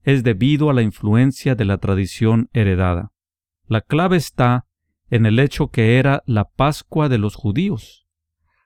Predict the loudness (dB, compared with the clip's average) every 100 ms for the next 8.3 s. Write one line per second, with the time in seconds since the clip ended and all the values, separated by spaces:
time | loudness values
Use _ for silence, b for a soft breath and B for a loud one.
0 | _ _ 0 2 4 2 2 2 0 -4
1 | -6 -4 -2 0 -2 -4 -10 _ -2 2
2 | 2 2 0 0 0 0 0 -2 -2 0
3 | -2 0 0 -2 -2 -4 0 0 2 0
4 | -4 -10 _ _ _ 2 2 2 2 2
5 | 2 2 0 -4 -4 0 0 0 -2 -2
6 | -4 -4 -4 -8 _ _ _ -2 2 0
7 | 0 0 0 2 2 0 -2 0 0 0
8 | -2 -2 -4